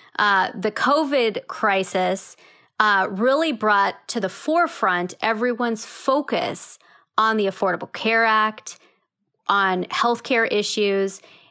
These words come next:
and, you know, really sort of leaving a lot of seniors and a lot of middle-aged people really to wonder, if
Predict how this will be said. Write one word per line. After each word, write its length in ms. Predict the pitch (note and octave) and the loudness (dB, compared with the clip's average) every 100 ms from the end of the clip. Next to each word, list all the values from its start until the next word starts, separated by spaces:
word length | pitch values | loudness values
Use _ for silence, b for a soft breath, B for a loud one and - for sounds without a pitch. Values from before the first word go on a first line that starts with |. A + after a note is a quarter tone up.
| B A3 | B -2
and, 580 | A3 G#3+ G#3 G3+ G3 - | 0 0 0 -2 -4 -6
you 120 | G#3+ | -2
know, 200 | A3+ G#3 | 0 0
really 360 | F#3+ G3 A#3+ D#4 | 0 -2 0 -2
sort 260 | - D4 | 0 0
of 300 | B3 G3 F3+ _ _ _ - | 2 0 -4 _ _ _ -10
leaving 680 | G3+ A3+ B3+ B3+ A#3+ A3 G#3 - - | -4 -2 0 0 0 0 -2 -8 -4
a 80 | G#3 | 0
lot 220 | C4 F4 | 0 0
of 100 | E3+ | -2
seniors 1000 | - - G3+ A3+ B3+ B3 B3 A#3+ - - - | -4 -2 0 0 0 0 0 -2 -8 -12 -4
and 120 | G3+ | -2
a 60 | F#3 | 0
lot 260 | G3 G#3 | 2 2
of 300 | G#3 F#3 F3+ | 0 -2 -4
middle-aged 640 | G3 G#3 A3+ B3 B3 A3 - | -2 0 2 2 0 -4 -6
people 340 | B3+ B3 A#3+ | -6 -2 -2
really 260 | G3 G#3 A#3 | 0 0 0
to 140 | A3 | -2
wonder, 720 | F#3 F#3 G#3 C4+ A3 F3+ F3+ F3+ B B B B | -4 -2 0 2 2 2 0 -4 B B B B
if 160 | - | -6